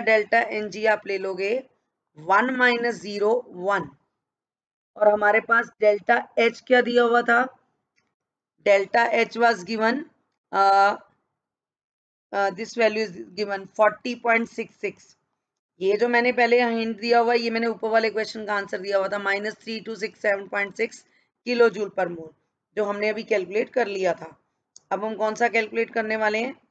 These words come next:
hint I am giving you, delta N G A liquid to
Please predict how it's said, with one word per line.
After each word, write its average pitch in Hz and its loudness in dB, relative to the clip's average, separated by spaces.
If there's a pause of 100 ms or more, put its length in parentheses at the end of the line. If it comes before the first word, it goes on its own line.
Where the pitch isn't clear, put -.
(140)
hint 226 0
I 208 4
am 208 -8
giving 202 -8
you, 247 -4 (640)
delta 196 4 (140)
N 226 -2
G 233 -6 (180)
A 202 -2 (100)
liquid 220 -4
to 220 -2